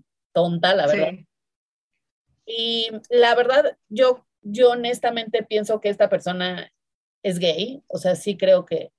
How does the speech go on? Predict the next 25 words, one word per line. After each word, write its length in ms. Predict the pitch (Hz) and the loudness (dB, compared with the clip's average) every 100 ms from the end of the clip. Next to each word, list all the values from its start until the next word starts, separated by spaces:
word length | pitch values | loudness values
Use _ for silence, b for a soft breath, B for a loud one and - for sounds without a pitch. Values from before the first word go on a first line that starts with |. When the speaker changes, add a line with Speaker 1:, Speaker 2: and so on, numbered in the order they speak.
| _ | _
Speaker 2:
<laughs> 1040 | 226 - - - - _ - 320 302 _ - | -4 -4 -14 -20 -20 _ -8 -4 -4 _ -6
¿En 180 | 277 - | -4 -2
serio? 500 | 285 277 269 - - _ _ _ _ _ | 0 0 -2 -10 -14 _ _ _ _ _
Speaker 1:
Yo 80 | 571 640 | 0 2
creo, 420 | 571 220 554 - | 2 4 2 2
y 100 | 240 | -2
fíjate 340 | 240 277 320 330 | 0 4 4 2
que 100 | 240 | -2
tiene 200 | 262 254 | -4 -2
Speaker 2:
O 40 | |
sea, 140 | 262 247 | 0 2
se 120 | 277 | 2
estaba 320 | 277 294 294 | 4 4 4
engañando 540 | 311 269 247 254 254 | 4 2 2 0 2
a 100 | 254 | 0
sí 140 | 240 247 | 0 -4
mismo. 300 | 247 240 294 240 B B B B _ _ | -6 -6 -6 -8 B B B B _ _
Speaker 1:
Sí, 280 | 247 294 262 | -4 0 0
pero 160 | - 262 | 2 2
es 120 | 285 | 2
una 180 | 330 339 | 0 0
obsesión 880 | 285 - 247 240 - 262 254 277 | -2 0 2 2 -2 -2 0 0
de 80 | 294 | -2
engañarse 460 | 262 190 208 214 277 | -2 -4 -4 0 -2
porque 440 | 240 226 185 - | -2 0 0 0